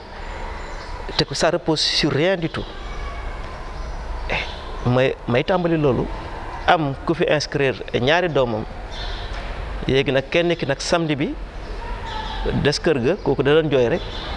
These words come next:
moom nangul woon toog. Euh, waaye waajuram ne ma léegi dimbali ma, kii ñu defal kii mën a mu ñëw. Comme ça mi ànd ak xale yi rek. Ma ne ko, "Ah, loolu kay amul problème." Ba mu ñëwee defal loolu, xale yi ne ma, "Ah, léegi da nga jël xale yi tuuti,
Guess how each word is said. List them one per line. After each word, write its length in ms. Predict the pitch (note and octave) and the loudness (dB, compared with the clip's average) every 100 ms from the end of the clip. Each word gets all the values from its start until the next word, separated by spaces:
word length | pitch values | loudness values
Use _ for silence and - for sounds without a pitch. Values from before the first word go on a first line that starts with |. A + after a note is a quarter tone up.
| - - | -4 2
moom 220 | B2+ B2 | 4 4
nangul 220 | D3 D#3 | 4 4
woon 100 | C#3+ | 4
toog. 160 | C3 A2+ - - - - - - - - - - - - - | 2 -2 -4 -8 -8 -6 -6 -6 -6 -8 -6 -6 -4 -2 2
Euh, 140 | - - - - | 2 0 -2 2
waaye 160 | A2+ B2+ | 4 6
waajuram 400 | A#2+ A#2+ C3 C3 | 6 4 4 4
ne 60 | C3 | 4
ma 100 | B2 | 4
léegi 160 | B2+ | 4
dimbali 300 | A#2+ D3 C3 | 4 4 4
ma, 120 | A#2 F3 - - - - A#2+ | 4 2 -2 -6 -6 -2 2
kii 100 | D3 | 2
ñu 40 | C#3 | 4
defal 180 | E3 E3+ | 2 2
kii 100 | D#3+ | 2
mën 140 | C3+ | 2
a 20 | C#3 | 2
mu 120 | D#3+ | 4
ñëw. 140 | D#3 - - - - - - - - - - - - - - | 2 -2 -8 -10 -8 -8 -8 -8 -6 -6 -6 -4 -4 -6 -2
Comme 120 | B2 - | -2 2
ça 120 | C3 | 4
mi 100 | D#3 | 4
ànd 180 | D3+ C3+ | 4 2
ak 80 | |
xale 180 | - B2 | 2 2
yi 80 | A2+ | 4
rek. 120 | - - - - - - - - - - - - | 2 -2 -12 -10 -8 -6 -6 -6 -6 -8 -6 0
Ma 100 | C3 | 0
ne 80 | C3 | 4
ko, 60 | |
"Ah, 100 | D#3 | 4
loolu 200 | B2+ D3+ | 6 4
kay 80 | C#3 | 4
amul 140 | F3+ E3 | 2 4
problème." 360 | C#3 G#2+ G#2 - - - - - - - - - | 2 0 -2 -6 -10 -10 -10 -10 -8 -8 -8 2
Ba 80 | E3 | 4
mu 80 | G3+ | 6
ñëwee 140 | G3+ | 6
defal 220 | F3 E3 D3+ | 4 4 6
loolu, 280 | C#3+ D#3+ - | 6 4 2
xale 240 | - E3 | 2 4
yi 160 | D3+ C#3+ | 4 4
ne 120 | D3+ | 4
ma, 100 | D3 | 4
"Ah, 160 | - - | 6 6
léegi 200 | E3+ G3 | 6 4
da 80 | G#3+ | 6
nga 100 | A#3+ | 6
jël 140 | G#3+ G#3+ | 4 4
xale 160 | F#3+ E3 | 6 4
yi 60 | - - | 0 -4
tuuti, 280 | F3 B2 | -2 -2